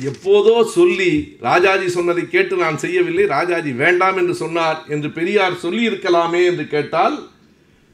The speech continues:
பெரியார் சொல்லியிருக்கிறார், அது ராஜாஜி விடுத்த அறிக்கை இல்லை, அவர் நண்பர் என்கிற முறையில் எனக்கு தனிப்பட்ட முறையில் எழுதிய கடிதம்,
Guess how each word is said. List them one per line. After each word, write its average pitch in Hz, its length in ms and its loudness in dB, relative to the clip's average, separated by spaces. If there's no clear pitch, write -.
பெரியார் 135 460 -2
சொல்லியிருக்கிறார், 113 720 -4
அது 104 200 -8
ராஜாஜி 131 560 -6
விடுத்த 101 360 -12
அறிக்கை 131 420 -8
இல்லை, 87 300 -8
அவர் 92 260 -16
நண்பர் 165 420 -2
என்கிற 117 320 -6
முறையில் 127 480 -6
எனக்கு 107 380 -8
தனிப்பட்ட 147 580 -6
முறையில் 107 360 -8
எழுதிய 95 400 -10
கடிதம், 127 500 -2